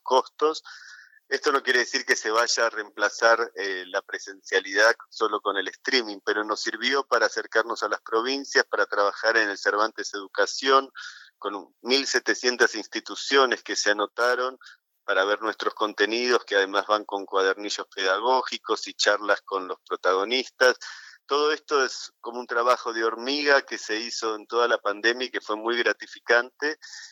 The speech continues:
Y creo que es una herramienta que, que la teníamos a la mano, pero que no la veíamos o, o que no le prestábamos atención y que va a haber que, que adoptarla porque es muy valiosa, ¿no? Y por otro lado,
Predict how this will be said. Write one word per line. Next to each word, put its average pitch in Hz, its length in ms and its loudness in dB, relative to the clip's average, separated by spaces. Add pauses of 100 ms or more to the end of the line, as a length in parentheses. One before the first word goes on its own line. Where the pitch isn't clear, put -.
(160)
Y 131 120 -12
creo 151 240 2
que 156 80 0
es 143 100 -4
una 139 160 0
herramienta 131 640 0
que, 104 680 -2
que 127 120 0
la 123 120 6
teníamos 151 500 0
a 139 60 2
la 131 120 4
mano, 151 320 0
pero 113 180 -4
que 110 140 -10
no 113 120 0
la 117 120 6
veíamos 135 760 0
o, 98 60 -8
o 95 300 -12
que 107 120 -10
no 107 100 -6
le 110 120 -4
prestábamos 117 580 0
atención 107 540 -2
y 127 80 -4
que 104 100 -6
va 104 120 2
a 101 40 4
haber 107 220 0
que, 95 420 0 (580)
que 107 120 4
adoptarla 147 600 2
porque 104 360 -8
es 98 80 -10
muy 110 200 -14
valiosa, 104 600 -6
¿no? 110 200 -12 (420)
Y 254 340 -10
por 147 220 2
otro 175 260 -2
lado, 185 520 0